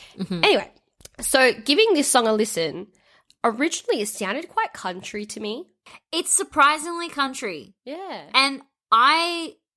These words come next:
Speaker 1: even though I love this song, I am not big on country.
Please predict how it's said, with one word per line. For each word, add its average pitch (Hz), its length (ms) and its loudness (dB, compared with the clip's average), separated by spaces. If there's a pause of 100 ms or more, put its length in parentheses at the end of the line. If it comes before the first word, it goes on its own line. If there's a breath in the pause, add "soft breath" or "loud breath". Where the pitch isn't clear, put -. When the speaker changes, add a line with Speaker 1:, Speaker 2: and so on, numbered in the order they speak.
(240)
Speaker 1:
even 262 220 -4
though 277 100 0
I 220 100 6
love 196 580 2
this 185 220 -2
song, 156 460 -4 (100)
I 226 180 6
am 302 140 -4
not 220 280 0
big 220 160 -4
on 214 120 0
country. - 440 -10